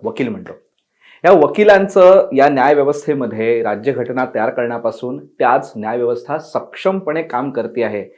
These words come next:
या सगळ्यामध्ये सर्वात जास्त कोणाचं योगदान असेल तर ते न्यायाधीशांसोबतच वकिलांचं पण आहे. या वकिलांचं आज नेमकं या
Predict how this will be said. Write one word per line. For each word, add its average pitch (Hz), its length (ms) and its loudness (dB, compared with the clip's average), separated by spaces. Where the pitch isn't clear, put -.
या 131 80 0
सगळ्यामध्ये 139 600 -2
सर्वात 160 380 -2
जास्त 156 200 -2
कोणाचं 139 360 -6
योगदान 117 300 -2
असेल 110 280 -10
तर 139 40 -6
ते 151 400 -4
न्यायाधीशांसोबतच 139 1080 -4
वकिलांचं 110 500 -6
पण 101 140 -8
आहे. 92 80 -18
या 208 220 8
वकिलांचं 220 800 4
आज 165 340 4
नेमकं 135 360 -2
या 151 160 4